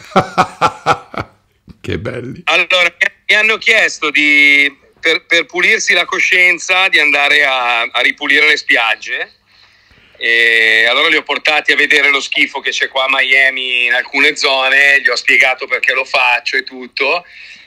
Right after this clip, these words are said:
Speaker 2: e, e poi volevano fare una roba con la DeLorean, ma non, non, cioè, abbia-, l'abbiamo ripresa per-, perché è bella da vedere, però non l'abbiamo fatta poi alla fine. Però loro sono veramente troppo forti, guarda, dei pazzi,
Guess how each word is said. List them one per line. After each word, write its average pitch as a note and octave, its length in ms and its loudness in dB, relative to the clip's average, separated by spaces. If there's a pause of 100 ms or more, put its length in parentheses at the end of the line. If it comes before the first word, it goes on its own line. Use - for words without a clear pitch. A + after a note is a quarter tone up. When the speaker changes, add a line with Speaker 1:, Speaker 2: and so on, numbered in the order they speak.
Speaker 2:
e, G#2+ 880 2 (180)
e A#2+ 100 -4
poi D#3 140 0
volevano C#3+ 260 0
fare C#3+ 180 0
una C#3 120 2
roba C#3 240 0
con D3 100 -2
la C#3+ 80 2
DeLorean, B2+ 560 0
ma A#2+ 220 -2
non, A2+ 240 -4
non, G#2+ 440 -4 (120)
cioè, A2 140 -4
abbia-, G#2 280 -2
l'abbiamo A#2+ 300 2
ripresa C3+ 640 2
per-, C3+ 280 -10
perché - 240 -4
è A#2 40 -2
bella A#2+ 260 0
da A#2+ 120 -4
vedere, A#2 500 2
però A2+ 360 -2
non G#2 140 -8
l'abbiamo G2+ 300 -6
fatta - 340 -6
poi - 180 -4
alla - 120 -4
fine. - 280 -2 (360)
Però A#2+ 180 0
loro B2+ 160 0
sono A#2 180 -2
veramente G#2 440 -2
troppo F#2+ 260 -4
forti, E2+ 500 -8
guarda, E2+ 300 -4
dei - 160 -2
pazzi, - 580 -4